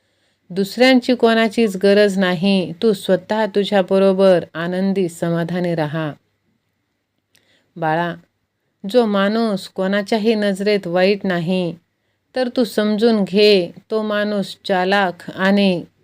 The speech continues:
तो कोणाचाच नाही. तुझे आयुष्य तुझ्या हातात आहे लेकरा, त्याला चांगलं बनवण्यासाठी कधीच कोणाकडून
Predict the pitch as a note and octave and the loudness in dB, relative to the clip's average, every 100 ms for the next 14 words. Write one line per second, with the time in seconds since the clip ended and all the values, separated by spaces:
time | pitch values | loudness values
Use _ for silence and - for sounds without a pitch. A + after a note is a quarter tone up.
0 | _ _ _ G3+ F3 F3 E3+ F3 F3 A3 | _ _ _ -4 -2 -4 -4 -4 0 0
1 | G#3 F#3 D#3+ D#3 D#3 - _ _ _ _ | 0 -4 -4 -4 -8 -10 _ _ _ _
2 | _ _ _ _ _ _ - B3 B3+ A#3+ | _ _ _ _ _ _ -8 -2 0 2
3 | F#3+ G#3 A#3+ - - A3+ F#3+ F#3+ F#3+ A3+ | 2 2 0 -2 0 0 0 -2 -2 -2
4 | G3+ G#3+ G#3+ G3+ E3+ E3 G3+ F#3 F3 E3+ | 0 0 0 0 0 2 0 2 -2 0
5 | F#3 F#3+ E3+ _ _ _ _ _ _ _ | 2 2 -2 _ _ _ _ _ _ _
6 | _ A#3+ A#3+ G3 - F#3 F#3+ A3 A#3 A3+ | _ -4 0 0 0 0 2 2 2 2
7 | A3+ A3+ A3 G#3 G#3+ G3+ G3 G#3 F#3 E3+ | 2 2 0 0 2 2 2 2 2 -2
8 | F#3+ F3+ A3+ A#3 - G#3 G#3 G3 G3 G3 | -2 0 0 0 -2 -4 -2 -2 0 2
9 | F#3+ F3+ | 2 0